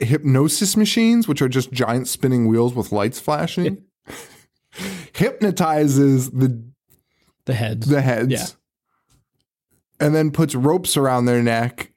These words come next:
Speaker 1: and ties it to a tractor, snapping their neck.
Speaker 2: Yeah.
Speaker 1: Then removes the <laughs> hypnotizing machines and then pulls them out of the ground with the tractor.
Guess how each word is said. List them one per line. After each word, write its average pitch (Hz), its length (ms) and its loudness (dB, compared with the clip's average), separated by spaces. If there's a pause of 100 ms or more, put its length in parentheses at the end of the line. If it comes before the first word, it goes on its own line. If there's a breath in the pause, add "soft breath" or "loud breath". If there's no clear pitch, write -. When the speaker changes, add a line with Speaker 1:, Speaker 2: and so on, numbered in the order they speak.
(140)
Speaker 1:
and 117 120 -2
ties 127 260 -2
it 117 120 -6
to 123 120 2
a 113 80 -4
tractor, 113 680 -2
snapping 135 600 -2
their 104 120 0
neck. 98 460 -6 (920)
Speaker 2:
Yeah. 120 160 -6 (480)
Speaker 1:
Then 131 180 0
removes 131 560 2
the 123 180 2
<laughs> - 180 -10
hypnotizing - 840 -2
machines 123 640 -4 (580 loud breath)
and 127 140 4
then 120 160 2
pulls 120 340 -2
them 113 180 2
out 107 240 -2
of 98 60 -4
the 101 80 0
ground 92 500 -4
with - 140 -6
the - 80 -6
tractor. - 420 -8